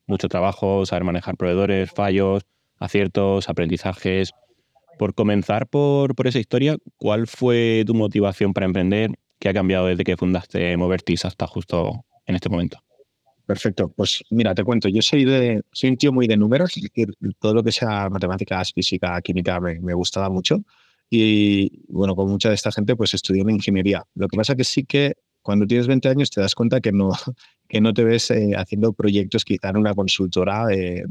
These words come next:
Speaker 2: poniendo en práctica esos conocimientos. Y una de las cosas que siempre me ha gustado mucho es, es vender, ¿vale? Yo con diecisiete años, eh, monté una página web, eh, de S M S Premiums con mi hermano. Con dieciocho años vendía cámaras a través de portales de segunda mano, punto es, por ejemplo, mil anuncios,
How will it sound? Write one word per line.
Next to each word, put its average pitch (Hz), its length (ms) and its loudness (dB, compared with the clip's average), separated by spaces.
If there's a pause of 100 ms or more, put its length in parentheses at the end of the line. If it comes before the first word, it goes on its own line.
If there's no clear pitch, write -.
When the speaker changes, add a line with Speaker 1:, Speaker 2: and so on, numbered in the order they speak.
(160)
Speaker 2:
poniendo 101 280 2
en 101 40 2
práctica 101 300 0
esos 92 180 -2
conocimientos. 90 720 -4 (380)
Y 120 120 -2
una 139 80 4
de 147 60 2
las 135 120 -2
cosas - 240 -2
que - 100 -4
siempre 120 240 0
me 127 60 2
ha 120 40 2
gustado 117 320 0
mucho 123 320 2
es, - 300 -2
es 101 140 0
vender, 90 320 0 (160)
¿vale? 113 260 0
Yo 107 120 4
con 107 440 0
diecisiete 104 460 0
años, 104 460 0
eh, 95 200 0
monté 95 240 -4
una 101 160 0
página 98 300 -2
web, 101 280 2 (140)
eh, 92 260 0
de 95 80 0
S - 140 -2
M 95 80 0
S 92 160 -2
Premiums 95 380 -2
con 92 120 -2
mi 92 60 -2
hermano. 127 520 0 (360)
Con 98 120 -2
dieciocho 95 400 0
años 98 320 2
vendía 95 280 0
cámaras 95 540 -4
a 92 60 -2
través 92 300 -2
de 90 280 0
portales 92 380 -4
de 92 80 -2
segunda 92 280 -2
mano, 92 440 -2
punto 90 280 -2
es, 92 140 0
por - 120 -8
ejemplo, 92 260 -4
mil 92 160 0
anuncios, 95 520 0